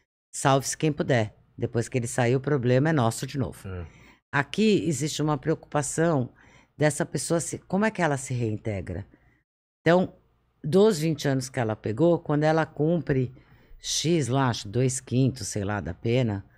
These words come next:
Speaker 1: se eu não me engano, advogados me ajudem, mandem pro chat qual
Speaker 2: Ah,
Speaker 1: é, por
Speaker 2: ve-,
Speaker 1: favor.
Speaker 2: veio aqui um advogado criminalista,
Speaker 1: É, é.
Speaker 2: ele explicou bastante sobre
Speaker 1: Então,
Speaker 2: isso.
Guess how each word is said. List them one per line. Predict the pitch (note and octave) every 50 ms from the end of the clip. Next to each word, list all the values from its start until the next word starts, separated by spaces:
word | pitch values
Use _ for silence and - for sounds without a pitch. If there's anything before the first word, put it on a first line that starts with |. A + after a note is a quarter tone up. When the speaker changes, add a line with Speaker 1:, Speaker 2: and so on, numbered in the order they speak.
| _ _ _ _ _ _ _ _ _ _ -
Speaker 1:
se | - A2+
eu | G#2+
não | G#2+ A2 A2+
me | A2 G#2+
engano, | G#2 G2 A2+ A#2+ B2 B2 A2+ G#2
advogados | F#2+ F2+ G2+ F#2+ G2 G#2 F2 A2 A2 A2 G2+ G#2+ G#2+
me | A2 A2
ajudem, | G#2 G2 G2+ B2 C#3 B2+ A#2+ A#2+ A2+
mandem | A#2 B2 A#2+ A2+ A#2 A2+
pro | - - - A2
chat | - - - A#2+ A#2+ A#2 - - -
qual | - A#2 A#2
Speaker 2:
Ah, | A#2 A#2
Speaker 1:
é, | A2+
por | G2+ B2 -
Speaker 2:
ve-, | -
Speaker 1:
favor. | - A#2 A#2 C3+
Speaker 2:
veio | C3+ D3
aqui | D3 C3 C3+ C3
um | B2 A#2+ A#2
advogado | G#2 G#2 A2 A2+ G2+ G#2 A2 A2 G#2+ G#2 G2+
criminalista, | - G#2+ G#2+ A2+ A2 G#2 G#2 A2 G#2+ B2+
Speaker 1:
É, | B2 A#2 G2+
é. |
Speaker 2:
ele | - G#2 G#2 G#2+
explicou | G2+ - - - A2+ - A#2+ A2+
bastante | A2+ - - - G#2+ G2+ -
sobre | C#3+ D#3+
Speaker 1:
Então, | - - D3+ B2+ G2+ D#2+
Speaker 2:
isso. | -